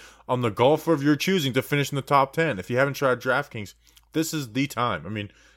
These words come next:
nobody likes golf more than us. I mean, we have so much respect for the game. You turn one dollar into one hundred dollars. It's simple. Pick any golfer from this weekend's tournament and they finish in the top ten. You cash one hundred dollars.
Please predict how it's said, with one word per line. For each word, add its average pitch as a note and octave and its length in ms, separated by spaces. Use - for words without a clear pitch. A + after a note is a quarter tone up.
nobody G#3+ 400
likes F3+ 280
golf C#3+ 300
more B2 180
than G2 160
us. D#2 200
I F#2+ 40
mean, G2 200
we B2 160
have A#2 140
so C3 140
much C3 220
respect A2 380
for G#2 100
the F#2 100
game. F2 300
You C3 60
turn D3+ 260
one E3 200
dollar D#3 280
into C3 160
one B2+ 160
hundred A#2+ 220
dollars. G#2+ 300
It's F#2+ 140
simple. D3+ 540
Pick B2+ 240
any D3 240
golfer C3 380
from A#2 200
this A2 140
weekend's G#2+ 240
tournament A2 360
and F#2 100
they F2+ 80
finish G#2+ 340
in G2+ 60
the F#2 80
top G2+ 280
ten. G#2 240
You G#2 120
cash G#2+ 360
one G#2 200
hundred G2 260
dollars. G2 420